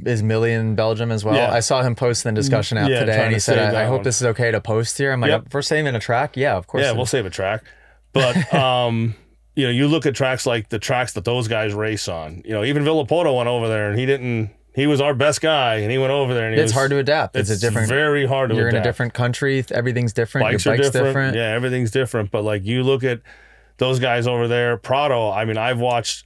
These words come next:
Speaker 2: I don't miss a race in any. I watch T Ts.
Speaker 1: Yeah, you do.
Speaker 2: I watch. I watch all of them. And when I watch the M X G P guys, they're incredible riders. You know, uh, and I love Geiser. I love Fabroir. I love all of them.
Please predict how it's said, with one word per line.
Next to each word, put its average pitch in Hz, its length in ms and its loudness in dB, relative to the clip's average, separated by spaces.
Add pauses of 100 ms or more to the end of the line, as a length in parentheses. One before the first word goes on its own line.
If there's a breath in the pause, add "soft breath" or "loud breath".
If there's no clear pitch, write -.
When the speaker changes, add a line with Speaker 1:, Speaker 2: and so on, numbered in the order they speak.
Speaker 2:
I 123 140 0
don't 143 160 0
miss 123 180 -2
a 117 80 -2
race 110 460 -2
in 107 160 -4
any. 110 580 -4
I 120 100 0
watch 113 360 -4 (260)
T 143 200 -2
Ts. - 100 -6
Speaker 1:
Yeah, 139 240 4
you 98 160 0
do. 101 60 -6
Speaker 2:
I 101 80 0
watch. 107 320 -2
I 127 40 -2
watch 131 200 -2
all 113 240 2
of 92 60 -4
them. 92 180 -8
And 107 340 -2
when 110 100 -2
I 131 120 0
watch 139 340 0
the 120 400 -2 (160)
M 131 140 0
X 123 160 -4
G 123 160 -4
P 123 180 -4
guys, 90 400 -6 (380 soft breath)
they're 190 140 2
incredible 151 340 0
riders. 113 500 -4
You 127 80 -4
know, 110 240 -2
uh, 113 240 -2
and 120 140 -2
I 127 100 0
love 127 320 0
Geiser. 131 600 0
I 110 80 -2
love 95 220 -6
Fabroir. 127 600 0
I 110 120 0
love 120 160 -2
all 135 320 0
of 104 60 -4
them. 101 160 -4